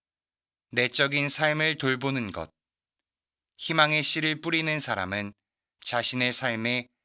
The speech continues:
희망의 씨를 뿌리는 사람입니다.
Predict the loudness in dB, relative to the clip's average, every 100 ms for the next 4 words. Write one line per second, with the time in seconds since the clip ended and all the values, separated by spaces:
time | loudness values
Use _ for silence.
0 | _ -14 -4 2 2 2 0 -2 -2 -6
1 | -8 _ _ _ -8 -4 -2 -2 -2 -2
2 | -2 -2 -6 -10 -12